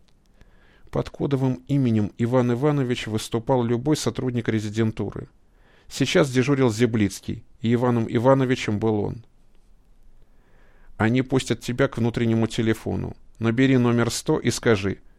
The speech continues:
'Безбородый убит, лежит в машине на углу.'" Али смотрел непонимающе. "Боюсь, я тебя неправильно понял. Скажи, что ты к Ивану Ивановичу, набери номер сто и скажи: 'Безбородый убит,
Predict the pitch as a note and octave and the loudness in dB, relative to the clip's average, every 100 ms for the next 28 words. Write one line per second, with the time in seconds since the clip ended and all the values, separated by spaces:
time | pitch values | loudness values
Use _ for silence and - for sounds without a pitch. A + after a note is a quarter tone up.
0 | _ - - B2 A2+ A2+ C3 D3+ C#3 - | _ -20 -4 0 2 6 6 6 4 0
1 | B2 A2 G2+ - - A2 A#2+ B2 A2+ A#2 | 0 0 0 -4 -2 2 4 4 2 2
2 | A2+ C#3 C3 B2 B2 G#2+ G2 A2+ - - | 2 2 2 2 0 -2 -6 -10 -14 -20
3 | _ _ - - - - - - _ - | _ _ -20 -20 -20 -20 -20 -20 _ -10
4 | F#2+ F#2+ G#2 A#2+ A2 G#2+ G2+ G2+ A2 G#2+ | -6 -4 -4 -4 -2 0 0 -2 -2 0
5 | G2+ G2 - - - - - _ _ - | -2 -4 -8 -12 -16 -20 -20 _ _ -20
6 | _ - _ _ _ - - - F2+ G2+ | _ -20 _ _ _ -20 -12 -6 -4 -4
7 | G#2 - G2 G2 - G#2+ G#2+ A2 A2 G#2 | -4 -6 -4 -4 -4 -4 -2 -4 -2 -2
8 | G#2+ A2 A2 - B2+ A2+ A#2+ _ _ _ | 0 -2 -4 -4 -6 -6 -12 _ _ _
9 | _ _ - - - - - C3 B2+ B2 | _ _ -20 -20 -20 -16 -4 2 2 4
10 | G#2 - A2+ D#3 D3 A#2+ A2+ B2+ C3+ B2+ | 2 0 0 0 0 2 2 2 2 2
11 | A2 G2+ G2 - - G2 G#2 A2 B2 C3 | 4 2 0 -4 -6 -2 0 2 4 4
12 | C3+ C3 C3+ B2 - A2+ G#2 G2 - B2 | 4 4 4 0 0 2 2 2 4 4
13 | G#2+ G2 G#2 G#2 A2 B2+ C3+ B2+ C3+ A2 | 4 2 2 2 6 6 6 4 2 2
14 | G2+ - | -2 -6